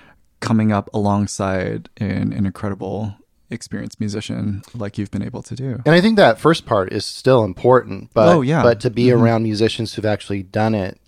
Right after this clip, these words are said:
Speaker 1: Right.
Speaker 2: and being a, been a part of a music scene doesn't necessarily have to be New York or L A, I think, but who played and been in the field. Um, and it, that, you're seeing that happen more with some of these veteran players in their, you know, fifties or forties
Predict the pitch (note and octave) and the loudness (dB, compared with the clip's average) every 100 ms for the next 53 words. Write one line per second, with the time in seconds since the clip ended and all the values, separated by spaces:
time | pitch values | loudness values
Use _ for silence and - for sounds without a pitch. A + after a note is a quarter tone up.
0 | - G#2+ G#2+ G#2+ A2+ A2+ G#2+ _ - A#2 | -4 -2 -2 -2 -4 -2 -4 _ -2 0
1 | A2+ - G#2+ G2 - G2 F#2+ G2+ G2+ G2 | 0 0 0 0 -4 -4 -4 -6 -6 -8
2 | - G#2+ G#2 G#2 G#2 G#2+ - F#2+ G2+ G#2+ | -8 -4 -2 -2 -2 -6 -4 -4 -2 -2
3 | G#2+ F#2+ G2+ F#2+ F#2 F#2+ F#2+ G2+ G2 G2+ | -4 -6 -6 -8 -10 -12 -8 -6 -4 -4
4 | G#2 G2 _ - F2+ F2+ F#2+ F#2+ G2 A2+ | -4 -6 _ -6 -6 -2 -2 0 0 0
5 | G2+ G2+ F#2+ _ G2+ F#2 - _ _ _ | -2 -6 -10 _ -4 -4 -10 _ _ _
6 | - A#2 - - A#2 A#2 G#2+ G2+ F#2+ G#2 | -2 -2 -2 0 2 2 0 -4 -4 -4
7 | G2+ F#2 E2+ A2 A2 G#2 F#2 F#2+ - G#2+ | -4 -8 -6 -2 0 -2 -4 -8 -12 -8
8 | G2+ F#2+ F#2 F#2 _ _ _ _ _ C#3+ | -6 -4 -6 -10 _ _ _ _ _ -2
9 | D#3 - F#3+ F3+ F3+ - G#3 D#3+ A#2 A#2 | -2 -2 -2 2 0 0 -2 0 0 2
10 | A#2 A2+ G2+ G2+ A2+ G2 E2+ F2+ _ G#2+ | 0 -2 -4 -2 -2 -2 -4 -10 _ -4
11 | G2 - G#2+ G2+ G2+ G2 - G#2 G#2 G#2 | -4 -6 -10 -8 -6 -8 -6 -8 -6 -10
12 | F#2+ - G#2 G2+ F#2+ F#2+ - G2+ F#2+ F#2 | -10 -8 -6 -6 -6 -8 -10 -10 -8 -8
13 | F#2 _ _ _ _ _ _ _ - G2 | -10 _ _ _ _ _ _ _ -12 -10
14 | F2+ - B2+ - G#2+ F#2 F#2+ F2 - A#2 | -10 -4 -4 -4 -8 -6 -8 -8 -2 -2
15 | A2 G2+ F#2 - | -2 -6 -10 -14